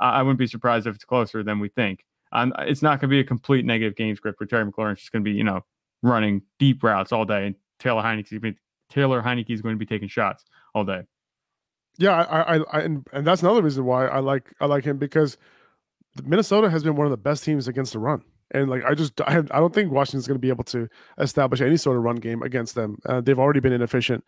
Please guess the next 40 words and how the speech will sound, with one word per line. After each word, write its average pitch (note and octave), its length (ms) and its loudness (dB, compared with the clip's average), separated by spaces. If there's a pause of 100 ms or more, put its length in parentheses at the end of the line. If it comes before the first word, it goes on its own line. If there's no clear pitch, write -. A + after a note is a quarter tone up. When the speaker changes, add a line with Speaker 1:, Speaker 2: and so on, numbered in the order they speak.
(300)
Speaker 2:
uh, C3+ 140 4
in C#3+ 100 2
the C3 80 4
run B2 160 2
game A#2+ 220 -2
this A2+ 140 -4
season. A2+ 300 -2
So, B2 220 2
like, A#2 220 0 (420)
that's D3 140 2
another E3+ 160 6
reason C#3 200 4
why, B2+ 120 2
like, A#2+ 160 -2
I C3+ 120 2
just, D#3 240 2
<laughs> - 60 -4
I E3 160 4
just D3+ 180 -2
think D#3 140 0
that C#3+ 80 4
they're C#3+ 80 6
gonna C#3+ 220 4
be C#3 120 2
able C3+ 200 2
to, C#3 100 -2
like, B2 180 0
shut C#3 280 0
down C3 220 2
the C3 100 2
run, D3+ 280 4
and C#3 120 -2
then C#3 240 2
they're C3+ 80 2
gonna C#3+ 180 2
have C#3+ 120 2
to - 60 -16
pass C#3+ 220 2
the C3 80 -8
ball. C3+ 320 0